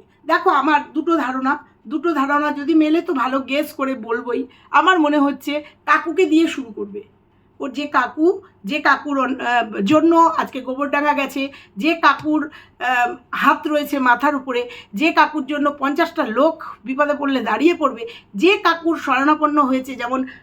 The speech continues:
এর আগে মন্দিরার শরণাপন্ন হয়েছিল, দেখেছিলে মন্দিরার বাড়িতে যাতায়াত, আমার মনে হচ্ছে সেই কাকু আসবেন।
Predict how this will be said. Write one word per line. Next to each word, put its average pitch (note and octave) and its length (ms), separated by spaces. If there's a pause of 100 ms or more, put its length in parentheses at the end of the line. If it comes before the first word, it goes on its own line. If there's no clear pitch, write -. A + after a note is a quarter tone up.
(100)
এর C4 160
আগে C4 220
মন্দিরার C#4 400
শরণাপন্ন C#4 600
হয়েছিল, B3+ 340
দেখেছিলে B3+ 480
মন্দিরার B3+ 360
বাড়িতে A#3+ 240
যাতায়াত, A#3+ 500 (140)
আমার E4 240
মনে A#3 200
হচ্ছে G#3+ 440 (520)
সেই F4+ 240
কাকু D#4 340
আসবেন। G3 520